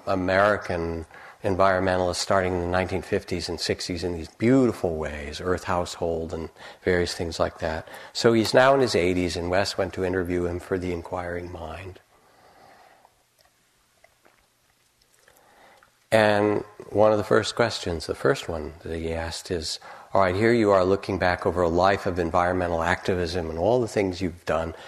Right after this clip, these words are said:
one of the progenitors of bioregionalism, all kinds of great things." He said, "And you see the extinction of species and global climate disruption and all the kinds of losses and struggles that we have with the environment.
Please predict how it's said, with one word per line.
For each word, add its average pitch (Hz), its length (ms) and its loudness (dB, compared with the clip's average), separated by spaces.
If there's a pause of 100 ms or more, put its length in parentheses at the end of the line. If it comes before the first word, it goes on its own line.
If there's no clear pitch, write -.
(360)
one 92 240 2
of 90 80 4
the 87 140 4
progenitors 92 760 0
of 82 100 -2
bioregionalism, 87 1160 0
all 98 100 -2
kinds 107 260 -2
of 82 100 -8
great 85 220 -2
things." 85 380 -8 (400)
He 113 100 2
said, 117 240 6
"And 113 140 4
you 107 80 2
see 113 420 2 (580)
the 92 460 0
extinction 98 640 -2
of 85 100 -2
species 110 720 0
and 80 240 -4
global 85 520 0
climate 117 600 2
disruption 101 840 -2
and 82 180 -8 (420)
all 117 280 6
the 107 120 4
kinds 101 400 0
of 87 140 0
losses 90 680 0
and 80 280 -8
struggles 101 580 2
that 101 100 -2
we 87 140 -4
have 90 420 -4
with 87 160 -6
the 87 100 -6
environment. 85 720 -8